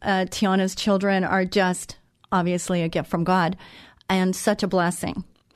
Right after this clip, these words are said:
So I told my daughter and my son-in-law that I would dedicate two weeks to them,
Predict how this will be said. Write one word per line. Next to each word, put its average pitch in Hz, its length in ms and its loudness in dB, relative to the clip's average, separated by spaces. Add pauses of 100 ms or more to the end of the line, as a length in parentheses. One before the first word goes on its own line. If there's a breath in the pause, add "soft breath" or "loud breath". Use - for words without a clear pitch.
(300 loud breath)
So 262 340 2
I 247 140 0
told 311 460 0
my 214 320 2
daughter 190 320 2
and 196 120 0
my 185 120 0
son-in-law 180 480 0
that 190 260 0
I 190 180 2
would 180 440 0 (100)
dedicate 190 580 0
two 277 200 2
weeks 208 500 -2 (720 soft breath)
to 214 420 4
them, 180 380 0